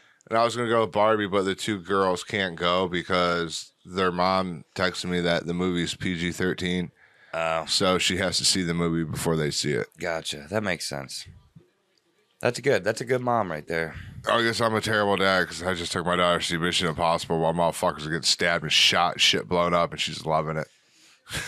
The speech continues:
Speaker 2: Yeah. No, I mean, I, I was watching movies I probably shouldn't have watched. My parents didn't want me to, but I was. My dad let me see stuff.
Speaker 1: Yeah, my parents, dude, I was watching rated R movies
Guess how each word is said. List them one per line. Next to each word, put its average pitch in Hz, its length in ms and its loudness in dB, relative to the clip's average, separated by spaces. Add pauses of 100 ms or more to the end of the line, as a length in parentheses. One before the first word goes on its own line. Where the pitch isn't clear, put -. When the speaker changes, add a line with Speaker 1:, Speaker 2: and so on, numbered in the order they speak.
(420)
Speaker 2:
Yeah. 104 360 4 (800)
No, 139 200 6
I 113 80 6
mean, 117 240 2
I, 123 260 2 (2000)
I 120 120 4
was 117 180 0
watching 87 340 2
movies 78 300 -2
I 73 80 -2
probably 73 260 0
shouldn't 73 240 -6
have 71 100 -2
watched. 73 400 2
My 85 120 4
parents 92 320 -2
didn't 80 180 -4
want 82 200 2
me 64 120 -8
to, 78 280 -2
but 78 300 -2
I - 120 -2
was. 73 400 2
My 85 120 0
dad 82 280 2
let 76 140 -2
me 73 200 -8
see 73 220 -8
stuff. 76 520 -4 (280)
Speaker 1:
Yeah, 107 180 4
my 113 200 4
parents, 120 320 2
dude, 113 300 4
I 120 200 4
was 120 220 0
watching 107 340 2
rated 98 300 2
R 101 220 4
movies 90 640 -4